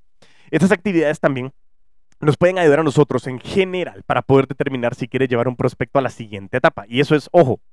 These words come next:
escucha esta parte, si quieres llevar a un prospecto a la siguiente etapa. Un prospecto no necesariamente tiene que seguir a la siguiente etapa, valga la redundancia,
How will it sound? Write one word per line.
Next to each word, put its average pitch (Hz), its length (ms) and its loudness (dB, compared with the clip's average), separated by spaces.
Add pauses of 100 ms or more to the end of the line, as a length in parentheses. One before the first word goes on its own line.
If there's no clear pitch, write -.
(140)
escucha - 360 -6
esta 147 120 -6
parte, - 280 -8
si - 380 -12 (140)
quieres 285 360 -6
llevar 123 320 2
a - 20 0
un 139 80 -4
prospecto - 420 -4
a - 20 -4
la 120 80 -2
siguiente 101 300 -10
etapa. - 300 -4 (600)
Un 165 100 0
prospecto 185 440 4
no 147 180 2
necesariamente 165 840 -2
tiene 113 220 -6
que 127 120 -6
seguir 135 360 -4
a 135 40 2
la 107 100 -4
siguiente 107 360 -10
etapa, 123 300 -2
valga 110 200 0
la 110 120 0
redundancia, 127 520 -4